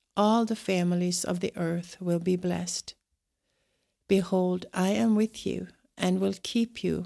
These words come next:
wherever you go, and will bring you again into this land. For I will not leave you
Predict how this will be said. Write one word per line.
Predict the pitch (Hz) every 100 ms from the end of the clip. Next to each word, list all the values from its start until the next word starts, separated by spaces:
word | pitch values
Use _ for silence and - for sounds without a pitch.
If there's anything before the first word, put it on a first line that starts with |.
| -
wherever | 175 170 - 170 180
you | 190 214
go, | 214 190 175 180 - _ _ _ _ _ -
and | 202 220
will | 233 240
bring | 226 240 247
you | 254
again | 247 208 190 180 175 -
into | 190 180 180 180
this | 175 170 -
land. | 170 - - 185 - - _ _ - - _ _ _ _
For | - 208
I | 202 220
will | 247 262
not | 233 240 240 214
leave | 214 220 190
you | 180 180